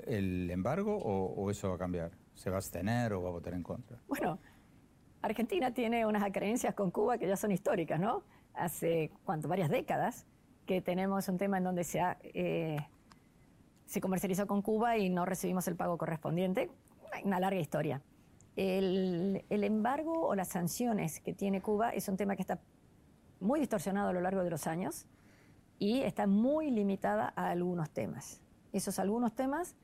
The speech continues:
Speaker 2: Cuba los está solucionando a través de otros países, pero no es un embargo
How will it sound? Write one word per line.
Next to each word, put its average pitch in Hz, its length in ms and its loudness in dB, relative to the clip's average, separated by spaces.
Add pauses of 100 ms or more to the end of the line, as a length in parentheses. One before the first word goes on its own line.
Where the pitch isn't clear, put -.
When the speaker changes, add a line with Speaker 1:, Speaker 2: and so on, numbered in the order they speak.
(200)
Speaker 2:
Cuba 214 240 2
los 190 100 0
está 190 140 -2
solucionando 190 600 0
a 185 80 -4
través 175 280 -2
de 170 100 0
otros 147 220 -4
países, 139 480 -6 (440)
pero 175 200 0
no 208 240 2
es 233 220 0
un 196 80 2
embargo 202 500 0